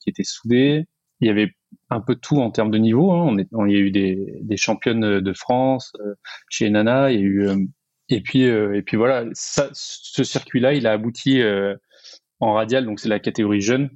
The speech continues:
où je, je suis champion du monde à Brisbane en, en deux mille quatre.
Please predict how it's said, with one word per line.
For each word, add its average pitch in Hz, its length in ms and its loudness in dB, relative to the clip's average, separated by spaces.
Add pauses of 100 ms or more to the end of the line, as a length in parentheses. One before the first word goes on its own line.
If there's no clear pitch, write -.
(180)
où 113 240 2
je, 101 300 2
je - 180 -8
suis - 100 -8
champion 110 260 0
du 107 80 2
monde 117 240 2
à 95 100 2
Brisbane 104 480 0 (100)
en, 98 360 -2 (100)
en 113 120 -2
deux 104 100 2
mille 101 160 -2
quatre. - 320 -2